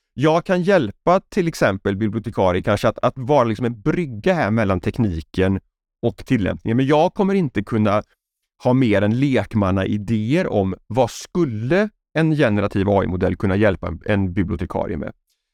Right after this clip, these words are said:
Sen får jag en annan tanke där, som, eller viktig, viktig sak som du är inne på, det här med, för, för du pratar om att A I:n hämtar kunskap från vår historia, och A I:n kommer inte kunna mer än den datan som den faktiskt är tränad på.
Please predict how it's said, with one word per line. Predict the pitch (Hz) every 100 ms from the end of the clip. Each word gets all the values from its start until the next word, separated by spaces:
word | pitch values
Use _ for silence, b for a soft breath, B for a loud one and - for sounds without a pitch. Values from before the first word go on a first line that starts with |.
| -
Sen | 202
får | 214
jag | 190
en | 202
annan | 175 196
tanke | 220 180 -
där, | 127
som, | 113 127
eller | 131 139
viktig, | 143 - -
viktig | 98 143 - 113
sak | - 120 98 -
som | 107
du |
är | 113
inne | 92
på, | -
det | 101
här | 117
med, | 101 104 -
för, | 139 131
för | -
du | 147
pratar | 139 165 143 -
om | 123
att | -
A | 135 139 113 110
I:n | 107 110 - _ _ -
hämtar | 170 156 131 131
kunskap | - 151 117 113 -
från | 127
vår | 113 117
historia, | 127 - 151 110 151 185
och | - 127 - -
A | 180 139 147
I:n | 202
kommer | - 202 156 160
inte | 151 104
kunna | - 147 104 123
mer | 135 120 95 95 - -
än | 110
den | 107 87 90
datan | 113 98 - 95
som | 92 98
den |
faktiskt | 95 90 - 95
är |
tränad | 98 - 123 104 107 113 127
på. | - - -